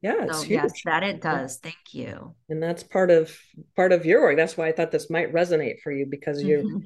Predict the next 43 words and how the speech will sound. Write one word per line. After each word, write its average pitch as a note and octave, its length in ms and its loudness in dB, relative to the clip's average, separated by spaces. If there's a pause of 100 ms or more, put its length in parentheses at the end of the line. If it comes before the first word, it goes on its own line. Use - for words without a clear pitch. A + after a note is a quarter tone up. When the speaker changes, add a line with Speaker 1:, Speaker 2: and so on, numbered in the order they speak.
Speaker 1:
you E3 100 -8
mentioned D#3+ 440 0
mindset D3+ 540 -2 (120)
quite D3+ 200 -6
a C#3+ 60 -6
bit, D3 320 -2
and, C3+ 220 -10 (160)
and C#3 280 -8
you D3+ 160 -2
know D#3 200 0
the - 120 -2
power D#3+ 400 -6
of - 160 -12
that. - 260 -14
So - 160 -12
just D3 160 -4
shifting D#3+ 560 -6
perspectives. - 720 -10 (500)
Speaker 2:
Mm-hmm. F#3 120 -14
Speaker 1:
So, D#3+ 320 -6 (240)
and F#3+ 140 2
speaking G4+ 400 6
of E3 100 0
shifting E3+ 500 2
perspectives, - 1120 -2
<laughs> E3 200 0
I'm G3+ 140 2
thinking A3+ 300 4
about E3+ 220 2
Speaker 2:
Mm-hmm. D#3+ 80 2
Speaker 1:
the D#3 60 -10 (120)
pandemic, D#3 520 0
where D#3+ 180 4
we D#3+ 140 4
all B3 280 6
shifted - 460 -2
our D3+ 120 -2
perspective D#3+ 600 -2
on F3+ 280 -2
the F3+ 100 0
world, F#3 400 4
on D3+ 100 -2
reality. E3 640 0